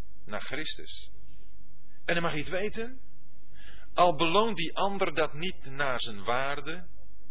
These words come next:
Niet dat wat ik er eigenlijk van verwacht. En misschien ook zelfs verwachten zou mogen.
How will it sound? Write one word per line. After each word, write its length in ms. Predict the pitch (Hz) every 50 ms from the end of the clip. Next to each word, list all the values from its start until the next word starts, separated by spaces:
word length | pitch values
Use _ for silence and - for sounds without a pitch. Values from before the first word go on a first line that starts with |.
| - - - - - - - - - - - - - - - -
Niet 180 | 143 170 185
dat 160 | 196 196 190 -
wat 180 | 190 175 175
ik 100 | 175 -
er 80 | 170 147
eigenlijk 320 | 160 170 165 160 156 -
van 200 | - 160 139 131
verwacht. 600 | 127 127 120 127 156 - - - - - - - - - - - - - - - - -
En 140 | - 143 143
misschien 280 | 139 127 - 147 147 135
ook 120 | 127 123
zelfs 340 | - 156 135 127 - - -
verwachten 580 | - 123 117 110 131 120 - - - 110 101 101
zou 240 | 92 110 101 98 95
mogen. 560 | 98 107 113 117 117 110 - 113 107 107